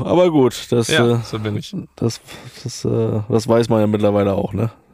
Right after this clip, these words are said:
Speaker 1: Die kennt dich ja mittlerweile auch.
Speaker 2: Die kennen mich, die kennen ihre Pappenheimer, ne?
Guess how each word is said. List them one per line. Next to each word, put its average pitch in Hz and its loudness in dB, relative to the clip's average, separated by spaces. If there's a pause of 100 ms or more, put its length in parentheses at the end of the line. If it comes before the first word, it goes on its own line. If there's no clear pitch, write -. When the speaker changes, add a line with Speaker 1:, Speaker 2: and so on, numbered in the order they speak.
(300)
Speaker 1:
Die 117 2
kennt 127 0
dich 117 2
ja 110 4
mittlerweile 104 0
auch. - -10
Speaker 2:
Die 113 0
kennen 107 -2
mich, 104 -4 (180)
die 110 -4
kennen 107 -2
ihre 101 -2
Pappenheimer, 101 -2
ne? 113 0